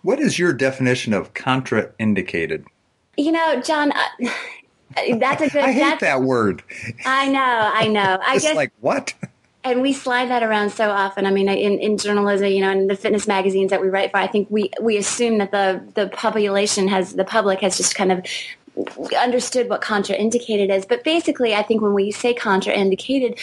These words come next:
Speaker 2: we mean that moves that generally the average person probably should not be doing. That doesn't mean that everybody shouldn't be doing it. But, you know, again, if we're, we're talking to your, your general public here,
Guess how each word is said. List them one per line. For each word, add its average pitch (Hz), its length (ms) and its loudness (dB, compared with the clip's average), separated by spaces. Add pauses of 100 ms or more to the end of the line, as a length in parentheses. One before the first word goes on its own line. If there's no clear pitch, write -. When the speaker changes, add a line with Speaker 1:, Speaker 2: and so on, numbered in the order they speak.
(260)
Speaker 2:
we 370 200 0
mean 359 200 0
that 254 180 -2
moves 247 460 0
that 226 220 -2 (180)
generally 240 880 0 (320)
the 214 340 0
average 226 480 0
person 208 340 0
probably 202 460 0
should 196 280 -2
not 190 200 0
be 190 120 0
doing. 170 420 -2
That 185 160 -2
doesn't 202 280 0
mean 196 180 2
that 185 120 0
everybody 220 400 0
shouldn't 196 240 0
be 196 100 0
doing 190 280 0
it. 185 160 -2
But, 196 300 0 (240)
you 220 100 2
know, 202 140 4
again, 196 300 2
if 190 120 -2
we're, 240 280 0 (220)
we're 240 160 0
talking 240 420 -2
to 220 500 -2
your, 196 480 0 (120)
your 202 360 0
general 214 560 0
public 262 420 -2
here, 190 460 0